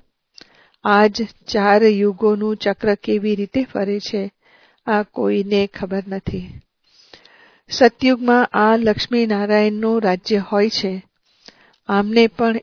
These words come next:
એ થોડી ખબર પડે છે કે સતયુગના પછી ફરી ત્રેતા થવાનું છે,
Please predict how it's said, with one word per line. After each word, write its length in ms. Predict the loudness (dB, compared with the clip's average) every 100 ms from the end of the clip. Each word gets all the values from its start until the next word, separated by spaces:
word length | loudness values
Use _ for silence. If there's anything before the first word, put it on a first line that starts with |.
| 2
એ 160 | 2
થોડી 340 | 2 0 -2 -2
ખબર 320 | -4 -4 -4
પડે 320 | -4 -2 -2
છે 300 | -2 -4 -4 -8 _ _ _ _ _ _ _
કે 400 | 2 4 4 2 -6 _ -12
સતયુગના 1120 | -2 -2 -2 0 2 0 -4 -2 0 0 -4 -2
પછી 500 | -2 0 -4 -4 -6 _ _ _ _ _ -20 _ _ -2
ફરી 440 | 2 2 2 0 -6 4
ત્રેતા 420 | 4 6 2 0
થવાનું 520 | 0 -2 -4 -6 -8
છે, 300 | -8 -8 -8